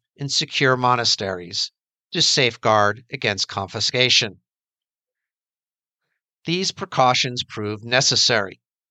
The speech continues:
as Rinaldo seized the opportunity of Cosimo's absence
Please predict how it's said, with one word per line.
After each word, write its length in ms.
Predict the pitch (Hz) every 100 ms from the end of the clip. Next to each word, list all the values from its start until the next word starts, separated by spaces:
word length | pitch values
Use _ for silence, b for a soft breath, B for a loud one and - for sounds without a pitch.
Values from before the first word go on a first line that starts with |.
| _ _ _ _
as 220 | 120 -
Rinaldo 520 | 120 123 143 170 170 175
seized 460 | - 151 143 143
the 140 | 151 131
opportunity 640 | 131 127 - 127 123 123
of 120 | 113
Cosimo's 600 | - 113 123 135 131 123
absence 580 | - 104 - 110 104 -